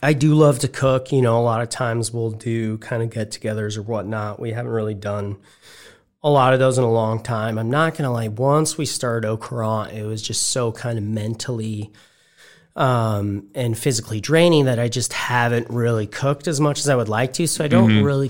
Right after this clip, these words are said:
Speaker 1: cook, you know, home's usually, like, fast and easy. Kinda, like, we just make kinda what we have available, you know,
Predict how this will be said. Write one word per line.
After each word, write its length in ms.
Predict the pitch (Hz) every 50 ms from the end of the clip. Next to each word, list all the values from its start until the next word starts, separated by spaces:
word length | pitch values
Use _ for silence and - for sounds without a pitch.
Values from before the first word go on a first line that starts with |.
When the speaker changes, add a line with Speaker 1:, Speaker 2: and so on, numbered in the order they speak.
| - -
Speaker 1:
cook, 460 | - - - 127 127 127 127 - - -
you 80 | - 139
know, 360 | 131 127 117 123 127 - - -
home's 440 | - 113 - - 160 156 147 135 117
usually, 260 | 117 113 107 110 107
like, 140 | 107 107 107
fast 440 | - - 123 104 95 101 101 - -
and 100 | 110 107
easy. 500 | 104 104 110 107 104 110 107 107 104 104 - - - - - - - - _ _ _ -
Kinda, 300 | - - 117 107 104 104
like, 320 | 104 104 104 98 - -
we 120 | 113 107 104
just 240 | 113 110 101 - -
make 240 | 107 104 104 104 -
kinda 180 | - 113 107
what 240 | 107 104 104 104 90
we 140 | 110 110 107
have 720 | 92 - 113 110 101 98 101 101 101 101 - - - - - - - _ _ _ -
available, 840 | 135 127 113 113 107 104 104 104 104 98 107 107 104 104 107 107 107
you 180 | 107 107 101
know, 320 | 95 95 98 98 101 104